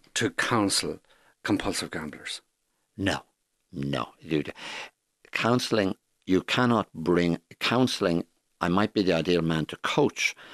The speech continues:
Speaker 2: but counselling, you cannot bring yourself in, in that way. And you, I, my, I would ski-, skip ahead in the story, thinking, uh,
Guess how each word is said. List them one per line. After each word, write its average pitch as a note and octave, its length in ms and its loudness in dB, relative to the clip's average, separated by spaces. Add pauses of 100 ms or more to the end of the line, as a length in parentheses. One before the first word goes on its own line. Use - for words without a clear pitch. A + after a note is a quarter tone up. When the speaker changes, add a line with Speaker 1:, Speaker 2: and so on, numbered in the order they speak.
(220)
Speaker 2:
but E2+ 260 -2 (680)
counselling, G#2 460 0
you D2+ 120 2
cannot E2+ 500 -2
bring D2+ 200 -2
yourself C#2+ 840 -2 (180)
in, C2+ 380 -4
in - 160 -8
that C2 240 -8
way. B1+ 260 -6 (520)
And D2+ 240 -4
you, D#2+ 120 -2
I, D#2+ 180 0
my, D#2+ 480 2 (400)
I E2+ 120 2
would D#2+ 180 2
ski-, - 360 0 (100)
skip - 360 2
ahead F#2 200 2
in E2 100 -2
the D#2+ 80 2
story, D#2 360 4
thinking, D#2 500 -2 (240)
uh, D#2+ 140 -2